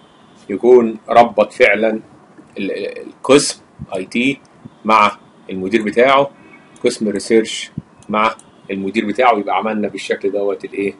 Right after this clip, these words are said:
الجوين ما بين الداتا بفكرة الأجريجيت والبارامتر بتاعها اللي هو، آه، لوك اب. بنحدد له طبعًا ده الأساسي الديبارتمنت، وتحتيه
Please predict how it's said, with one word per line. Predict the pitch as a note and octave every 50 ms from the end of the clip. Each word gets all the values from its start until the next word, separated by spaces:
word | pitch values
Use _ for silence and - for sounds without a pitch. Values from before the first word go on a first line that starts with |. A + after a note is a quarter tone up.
| _ _ _ _ - - _ _ - - _ - -
الجوين | G2+ G2 G2 G#2+ A2 A2+ A2 A2 G#2+ G#2 G2 - _ _ _ _ _ _ _ -
ما | F#2+
بين | G2 A2 G#2+ G#2+ G2+
الداتا | G2 G2 A2 A#2 A#2+ A#2 C3+ B2 A#2 A2 G#2
بفكرة | A2 G#2+ A2 A2 A2+ A2 - - _ - - A2+ - - G#2+ G#2 G#2 - - - - _ _ - - - -
الأجريجيت | - - A2 G2+ G#2 G#2+ F#2+ G#2+ A#2+ C#3+ F#3+ F#3+ - - - - _ _ _ - - _ _ _ -
والبارامتر | G2+ G#2+ A2 A#2 A2 G#2 G#2+ - A2 G#2 G#2+ A2 G#2+ G#2+ - G2
بتاعها | F#2+ - F#2 A2 G#2 - - - G2 F#2+ - - _ _ _ _ _ _ _ _ -
اللي | G2 F#2+ F#2+ F#2
هو، | G#2 G#2 G#2 G2 F#2 F#2 F#2 F2 - _ _ _ _ _ _ - - _ _
آه، | G#2 G2+ F#2+ F#2 F#2+ - -
لوك | G#2+ A#2+ D3 C#3+ -
اب. | F3 E3 D3+ D3 - _ _ - -
بنحدد | G#2+ F#2+ - - G2 G2 G2+ A2+ A2+ G#2 G2
له | G2 G#2 G#2 G2+ - _ _ _ _ _ _ _ _ _ _ _ _ -
طبعًا | G2+ G2 F#2 F#2+ F#2+
ده | G#2
الأساسي | G#2+ G#2+ - - - A2 G2+ - -
الديبارتمنت، | G#2 - - - G2 - A2 A#2+ - - C#3+ C#3+ C#3 -
وتحتيه | G#2+ - - - - - G#2 G2+ G2+ G2+